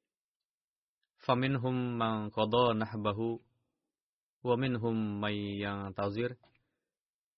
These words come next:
wa ma baddalu tabdila." Di antara orang-orang mukmin itu,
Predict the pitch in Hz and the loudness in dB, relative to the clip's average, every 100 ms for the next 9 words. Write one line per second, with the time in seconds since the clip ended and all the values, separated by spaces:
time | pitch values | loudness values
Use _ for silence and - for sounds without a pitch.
0 | _ _ _ 123 120 123 120 110 104 104 | _ _ _ 0 2 4 4 2 0 0
1 | 104 104 101 - - 104 104 123 104 95 | 0 -2 -6 -10 -2 -2 0 0 0 -2
2 | - _ _ _ _ _ _ _ _ _ | -8 _ _ _ _ _ _ _ _ _
3 | _ _ _ _ - 123 117 113 123 131 | _ _ _ _ -2 2 2 4 4 4
4 | 131 - 123 117 117 117 113 123 131 127 | 2 0 -2 0 0 0 0 -2 0 -2
5 | 120 135 127 113 110 | 0 -2 -2 -2 -4